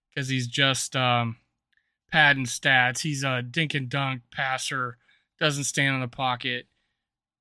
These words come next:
And then this interview happened. And I thought, I'd give them credit.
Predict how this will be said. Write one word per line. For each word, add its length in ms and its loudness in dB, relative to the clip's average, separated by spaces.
And 160 -4
then 280 2
this 240 2
interview 320 0
happened. 540 -6
And 160 0
I 160 6
thought, 480 0
I'd 260 2
give 260 6
them 280 4
credit. 420 -6